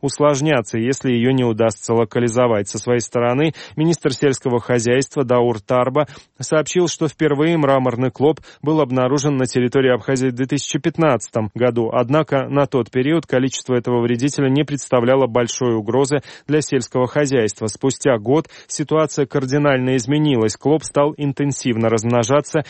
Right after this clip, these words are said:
и увеличение популяции вредителя привело к ощутимым потерям урожая. По его словам, эта проблема обсуждалась на женевских дискуссиях.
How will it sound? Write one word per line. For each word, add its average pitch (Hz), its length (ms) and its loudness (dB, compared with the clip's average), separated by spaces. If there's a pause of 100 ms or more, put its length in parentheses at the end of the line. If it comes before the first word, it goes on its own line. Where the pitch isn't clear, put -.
(140)
и 170 80 0
увеличение 135 600 0
популяции 123 580 0
вредителя 139 580 0
привело 131 440 0
к - 120 -8
ощутимым 127 640 -2
потерям 113 460 0
урожая. 107 500 0 (260)
По - 60 -2
его 135 160 2
словам, 135 500 0
эта 147 220 -4
проблема 131 440 0
обсуждалась 131 600 -2
на 147 100 0
женевских 127 500 0
дискуссиях. 110 600 -2